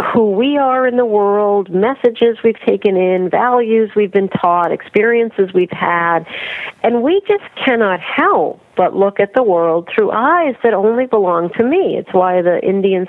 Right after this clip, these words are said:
saying, "Walk a mile in someone else's moccasins." But the truth is, it's, I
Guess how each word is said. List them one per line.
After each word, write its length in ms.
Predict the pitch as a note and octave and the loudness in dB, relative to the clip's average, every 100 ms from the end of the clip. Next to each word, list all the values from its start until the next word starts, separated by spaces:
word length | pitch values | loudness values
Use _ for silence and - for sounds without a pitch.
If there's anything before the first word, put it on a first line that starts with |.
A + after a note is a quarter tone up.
| - | 0
saying, 320 | F#3 F#3 F#3 | 0 0 0
"Walk 320 | E3+ F3 F3 | 0 0 -2
a 20 | |
mile 380 | F3+ E3+ E3+ F3 | 0 2 2 2
in 100 | F3 E3+ | 0 0
someone 240 | G3 F3 | 0 0
else's 380 | E3 D#3 - F#3+ | 0 -2 -2 0
moccasins." 840 | B3+ F4+ F#4+ F#3 - D3+ A2+ - - - - - - | 0 0 0 -6 -2 -2 -2 -6 -8 -10 -8 -8 -4
But 160 | B3+ B3+ | -4 0
the 120 | C#4+ - - | -2 -2 -4
truth 240 | F4 F4+ - | 0 0 0
is, 300 | E4+ G4 D#4+ B3+ | 0 0 0 -2
it's, 180 | B3 - - - - - - | -4 -6 -16 -14 -14 -14 -6
I 160 | E4 | -4